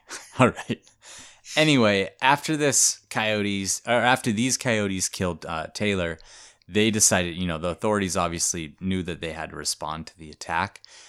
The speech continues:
So they went back to the scene of the attack. They found a female coyote that was there, you know, where Taylor had been killed. They immediately shot and killed that coyote.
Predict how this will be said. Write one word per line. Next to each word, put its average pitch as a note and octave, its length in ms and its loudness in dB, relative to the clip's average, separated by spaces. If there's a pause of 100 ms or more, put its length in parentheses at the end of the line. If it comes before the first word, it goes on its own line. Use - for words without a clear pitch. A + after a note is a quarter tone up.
(100)
So - 180 -2
they G#2+ 280 2
went A2+ 280 0
back F#2 260 0
to G2 100 -6
the F2 100 -6
scene F2+ 240 -2
of F2 60 -6
the E2+ 140 -6
attack. D#2 560 -6 (360)
They G2+ 220 0
found G2+ 380 2
a F2+ 60 -2
female F#2 400 -6
coyote E2 500 -6
that E2+ 160 -8
was D#2 180 -10
there, D#2+ 380 -6 (140)
you E2 100 -12
know, D#2+ 80 -8
where D#2 240 -10
Taylor D#2+ 340 -8
had D#2 120 -12
been D#2 180 -12
killed. F2+ 400 -6 (360)
They F#2 140 -4
immediately G2 520 0
shot D#2+ 340 -2
and D#2+ 100 -14
killed D#2 240 -10
that D#2+ 220 -6
coyote. D2+ 560 -12